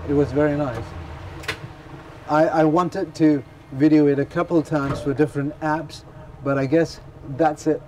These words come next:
I can't video it for different, different apps. Okay, now he's gonna explain to you, to me,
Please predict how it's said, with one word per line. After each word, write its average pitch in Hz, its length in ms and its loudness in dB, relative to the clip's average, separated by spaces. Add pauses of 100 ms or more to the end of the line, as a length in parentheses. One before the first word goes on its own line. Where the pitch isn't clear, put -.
(120)
I 143 80 0
can't 156 280 0 (460)
video 135 300 0
it 139 160 -2 (180)
for 143 100 -2
different, 135 320 -2
different 131 300 -4
apps. - 480 -8 (2500)
Okay, 147 160 6
now 160 280 6
he's 185 200 8
gonna 190 180 8
explain 165 460 4
to 151 140 6
you, 131 260 6 (640)
to 151 80 6
me, 139 380 6